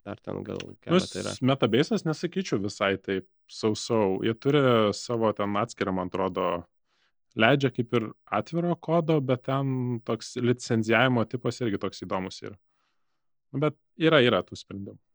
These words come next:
Speaker 1: O su atviru kodu, ta prasme, ar, ar, ar, ar verta nuogastaut naudojantis, nu, ta prasme, nežinau, dėl kažkokių tai, vat, saugumo dalykų, ar kaip tik yra irgi variantas, ta prasme?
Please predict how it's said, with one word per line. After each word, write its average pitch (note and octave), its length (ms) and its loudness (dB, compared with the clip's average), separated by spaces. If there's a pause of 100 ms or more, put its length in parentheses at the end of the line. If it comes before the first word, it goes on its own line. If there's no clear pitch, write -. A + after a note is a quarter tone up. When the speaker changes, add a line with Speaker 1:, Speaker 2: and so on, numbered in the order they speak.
(340)
Speaker 1:
O B2 160 -4
su - 160 -2
atviru B2 320 0
kodu, A2 240 4
ta G#2+ 160 -2
prasme, A2 320 0 (160)
ar, F#2+ 80 -2
ar, G#2 240 0 (160)
ar, G#2+ 100 -2 (140)
ar G#2 160 -2
verta D#3 320 2
nuogastaut F3+ 640 -2
naudojantis, D3+ 760 -2
nu, B2 120 -4
ta B2 80 -8
prasme, G#2+ 360 -6
nežinau, G2+ 280 -4
dėl G2 240 -6
kažkokių - 480 -12
tai, F#2 160 -4
vat, F#2 160 -10
saugumo G2+ 480 -6
dalykų, G2 480 -4 (240)
ar G2 200 -10
kaip - 120 -16
tik B2+ 200 -8
yra G#2 220 -6 (460)
irgi G#2 260 -12
variantas, G2 540 -6
ta - 100 -20
prasme? A2+ 300 -16